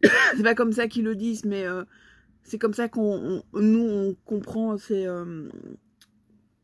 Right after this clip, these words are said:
dans la chose, euh, voilà.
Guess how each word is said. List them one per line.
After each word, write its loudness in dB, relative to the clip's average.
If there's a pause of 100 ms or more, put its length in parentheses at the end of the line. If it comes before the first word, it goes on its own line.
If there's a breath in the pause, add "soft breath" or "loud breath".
(1200)
dans 0
la 2
chose, -4 (160)
euh, -4
voilà. -4